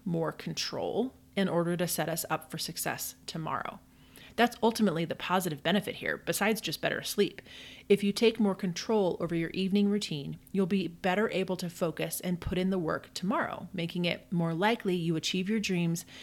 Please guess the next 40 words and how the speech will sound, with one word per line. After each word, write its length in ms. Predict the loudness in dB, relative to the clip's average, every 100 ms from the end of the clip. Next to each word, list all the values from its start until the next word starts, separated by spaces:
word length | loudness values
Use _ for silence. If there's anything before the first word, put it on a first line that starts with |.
| -12
and 140 | -4 -2
are 80 | 0
able 260 | 0 0
to 100 | -2
be 120 | -2
more 200 | -2 -2
resilient 600 | -4 -2 0 0 -2 -4 -10 -6
when 140 | -4
things 240 | -4 -8
get 120 | -6 -6
hard. 260 | -6 -10 -16 -20 -20 -20 -20 -20 -20 -20 -10
And 280 | -2 0 -2 -6 -8
I 80 | -4
want 160 | -2 -2
to 60 |
leave 180 | 0 0
you 100 | 0
with 120 | -2
this. 300 | 0 0 -2
We 140 | -6 0
all 240 | 4 6
have 240 | 4 -2 0
big 180 | -2
goals 220 | 2 2 2
and 120 | -2
dreams, 320 | -2 -2 -4
and 120 | -4
I 80 | -2
know 300 | 0 0 0
you 200 | 0 -4
do 340 | 0 2 2
because 360 | 2 -2 -4 -4
you're 100 | -6
here 400 | -4 2 2 2
and 180 | -2 -6
a 40 |
part 240 | -4 -2 0
of 40 |
this 140 | -2
community. 520 | -4 -4 -4 -2 -4